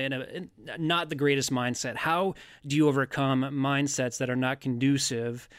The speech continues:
to either content creation or having deep and thoughtful conversations? What, what, what do you have in your toolbox that allows you to prepare yourself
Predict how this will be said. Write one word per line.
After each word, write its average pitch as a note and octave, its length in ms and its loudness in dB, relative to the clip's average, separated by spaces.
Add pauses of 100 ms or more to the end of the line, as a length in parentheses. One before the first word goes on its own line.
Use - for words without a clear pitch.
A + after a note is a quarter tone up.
(260)
to C3 500 2
either A#2+ 400 -2 (100)
content C3+ 420 2
creation C3+ 680 2
or A#2+ 160 0
having B2 500 0 (320)
deep C3+ 340 2
and A#2+ 220 -8
thoughtful B2+ 260 -2
conversations? C3+ 800 0
What, C#3+ 320 -6 (360)
what, E3 260 -4 (440)
what F3+ 160 0
do G3 40 0
you G3+ 80 4
have D#3 240 2
in C#3+ 100 2
your D3+ 180 2
toolbox A#2 800 -4 (320)
that C3+ 100 2
allows C#3+ 500 2
you C3 380 -6
to B2+ 80 -10
prepare C3+ 320 0
yourself B2 580 -2